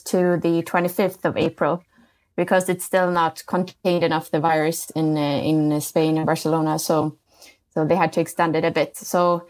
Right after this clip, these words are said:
the thing, the thing is that you never know how long it's gonna go on. So you just <laughs> kind of have to keep on going and take it little by little.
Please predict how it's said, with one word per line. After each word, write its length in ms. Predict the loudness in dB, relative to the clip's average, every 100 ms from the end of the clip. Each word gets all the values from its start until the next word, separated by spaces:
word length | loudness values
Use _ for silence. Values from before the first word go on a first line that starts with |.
| _ _
the 140 | -2 2
thing, 300 | 2 0 -4
the 80 | -2
thing 160 | 0
is 100 | 0
that 160 | 0 0
you 100 | 0
never 240 | 0 0
know 280 | 2 2 2
how 120 | 2
long 200 | 2 2
it's 100 | -2
gonna 240 | -2 -2 0
go 160 | 0
on. 240 | 0 0 -2
So 160 | -2
you 60 | -2
just 360 | -2 -4 -12 -20 _ -12
<laughs> 280 | -12 -14 _
kind 200 | -2 2
of 200 | 0 -2 -12 _ _ _
have 200 | 0 2
to 80 | 0
keep 260 | 0 0
on 160 | 2 0
going 260 | 0 0 0
and 160 | -2
take 180 | -2 -2
it 140 | 0
little 220 | 0 0 0
by 160 | 0
little. 360 | 0 0 -2